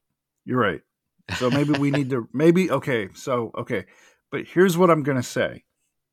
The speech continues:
Speaker 1: If the Republican Party dropped the racism, embraced the conservative immigrant groups that are already here, and turned wildly to the left on healthcare,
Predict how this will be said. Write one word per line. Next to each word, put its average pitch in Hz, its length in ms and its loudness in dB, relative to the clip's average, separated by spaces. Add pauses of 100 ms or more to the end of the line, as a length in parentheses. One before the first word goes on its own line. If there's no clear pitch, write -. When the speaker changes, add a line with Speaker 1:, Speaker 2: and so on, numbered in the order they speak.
(760)
Speaker 1:
If - 160 -8
the 127 100 -4
Republican 170 640 0
Party 135 400 0
dropped 135 760 -2 (520)
the 160 80 -8
racism, 117 800 -2 (440)
embraced 131 640 4
the 143 140 0
conservative 151 760 4
immigrant 135 440 2
groups 123 280 -2
that 127 120 -2
are 101 100 -4
already 127 320 0
here, 110 540 4 (840)
and 123 220 -4
turned 131 460 -2
wildly 151 640 4
to 175 120 -4
the 156 100 -2
left 147 360 2
on 131 180 -2
healthcare, 110 580 -6